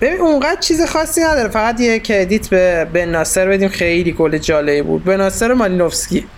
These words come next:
حالا جای مالینوفسکی رو هفته پیشم گفتیم. اه،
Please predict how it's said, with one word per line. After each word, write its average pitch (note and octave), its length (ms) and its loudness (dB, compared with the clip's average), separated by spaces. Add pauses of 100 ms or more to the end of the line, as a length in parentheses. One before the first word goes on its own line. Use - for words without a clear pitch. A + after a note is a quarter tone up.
(260)
حالا F#3 120 0
جای F#3+ 140 2
مالینوفسکی F3 580 0
رو F#3+ 60 2
هفته F#3 280 -2
پیشم F3+ 340 -2
گفتیم. - 340 -4 (1040)
اه، F#3 460 2